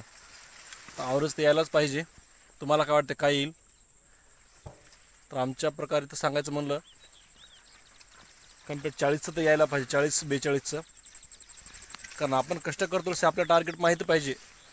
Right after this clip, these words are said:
की आपण कष्ट करालो हे कितीला, कितीपर्यंत जायला पाहिजे. कारण आपण म्हणतो ना, आपण काम करायला देईल काळी माय काहीतरी,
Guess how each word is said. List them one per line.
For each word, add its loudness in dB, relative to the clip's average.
की -6
आपण -6
कष्ट -2
करालो 2
हे -12
कितीला, 0
कितीपर्यंत 2
जायला 8
पाहिजे. 0
कारण -2
आपण 0
म्हणतो 0
ना, -2
आपण -4
काम 2
करायला 0
देईल 0
काळी 4
माय 2
काहीतरी, -2